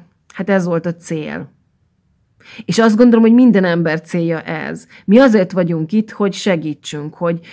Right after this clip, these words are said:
úgymond bizonyos mankókat adjunk. Hát én lehet, hogy én pont ezért jöttem vissza.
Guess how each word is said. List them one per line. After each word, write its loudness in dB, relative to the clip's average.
úgymond 4
bizonyos 0
mankókat -2
adjunk. -8
Hát -6
én 2
lehet, 4
hogy -2
én 0
pont -2
ezért -4
jöttem -6
vissza. -10